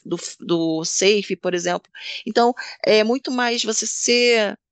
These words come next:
é, eu sei que tem muita gente que levanta bandeira, mas você ser agnóstico a, a framework, vo-, mas você saber aplicar o teu conhecimento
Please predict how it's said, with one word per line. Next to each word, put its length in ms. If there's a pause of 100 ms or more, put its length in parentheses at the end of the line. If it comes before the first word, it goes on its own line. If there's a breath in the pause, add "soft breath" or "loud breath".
é, 380
eu 60
sei 160
que 60
tem 100
muita 160
gente 240
que 60
levanta 300
bandeira, 440
mas 160
você 240
ser 200
agnóstico 1040 (460 loud breath)
a, 340
a 40
framework, 600
vo-, 160
mas 120
você 100
saber 380
aplicar 760 (340 loud breath)
o 120
teu 160
conhecimento 920